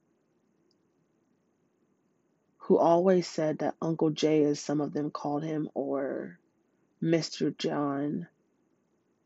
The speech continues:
reminded them that their stature and their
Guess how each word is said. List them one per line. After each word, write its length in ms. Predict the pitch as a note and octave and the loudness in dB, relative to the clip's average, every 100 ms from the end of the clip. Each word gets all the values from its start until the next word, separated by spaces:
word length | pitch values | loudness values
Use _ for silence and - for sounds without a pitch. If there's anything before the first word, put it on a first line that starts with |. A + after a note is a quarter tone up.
| _ _ _ _ | _ _ _ _
reminded 720 | D#3+ E3+ D#3+ D#3 D#3+ F3 D#3 - | 0 2 2 0 0 2 0 -2
them 320 | D#3+ D#3 D#3 | -4 -2 -4
that 440 | D#3 D#3 D3 - - _ _ _ _ _ _ _ _ _ _ _ _ _ _ _ _ _ _ _ _ _ - | -4 -4 -6 -8 -14 _ _ _ _ _ _ _ _ _ _ _ _ _ _ _ _ _ _ _ _ _ -2
their 260 | D3 D#3+ D3+ | 2 2 0
stature 960 | - - D#3+ D3 D#3+ - D#3+ C#3+ - - | -4 0 0 2 -2 -2 -2 -2 -4 -6
and 560 | D#3 D3+ D3+ - - | -4 -4 -4 -6 -4
their 480 | D#3 D3+ D3+ D#3 - | 0 0 0 -4 -8